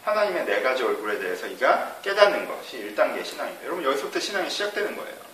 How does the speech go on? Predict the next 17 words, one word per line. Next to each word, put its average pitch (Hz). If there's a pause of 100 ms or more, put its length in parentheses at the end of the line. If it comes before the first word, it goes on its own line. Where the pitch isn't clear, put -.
(880)
신식이 240
안 -
되는 196
신앙은 180
뭡니까? -
반대. - (360)
세속주의죠. - (520)
일 165
단계가 208
안 -
되는, -
성방 254
문 151
앞에도 202
못 -
서는 180
신앙을 175